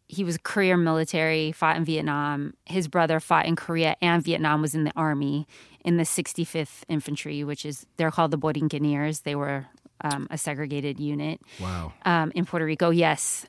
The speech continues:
Speaker 1: They were actually, I think, one of the last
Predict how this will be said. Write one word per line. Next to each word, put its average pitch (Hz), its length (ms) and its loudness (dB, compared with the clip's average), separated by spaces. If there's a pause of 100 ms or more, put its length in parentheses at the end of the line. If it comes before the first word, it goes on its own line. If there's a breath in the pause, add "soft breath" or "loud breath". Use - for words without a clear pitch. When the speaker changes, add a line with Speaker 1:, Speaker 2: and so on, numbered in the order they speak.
Speaker 1:
They 208 180 8
were 226 80 8
actually, 247 360 6
I 208 100 0
think, - 240 0
one 196 220 4
of 202 140 0
the 190 120 2
last 170 920 0